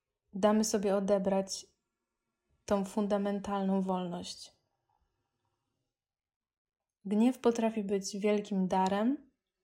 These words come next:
Być może został nam dany teraz, aby coś sobie przypomnieć, aby dodać nam odwagi.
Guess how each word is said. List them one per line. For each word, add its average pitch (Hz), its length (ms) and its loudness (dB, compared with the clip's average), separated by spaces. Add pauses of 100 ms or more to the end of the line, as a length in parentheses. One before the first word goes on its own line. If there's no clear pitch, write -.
(1200)
Być 214 180 0
może 214 280 4
został 220 360 2
nam 202 240 0
dany 196 260 0
teraz, 196 580 0
aby 202 260 -2
coś 208 300 -4
sobie 220 300 -4
przypomnieć, 208 840 -2 (1200)
aby 196 200 0
dodać 196 320 0
nam 196 160 -2
odwagi. 190 680 -2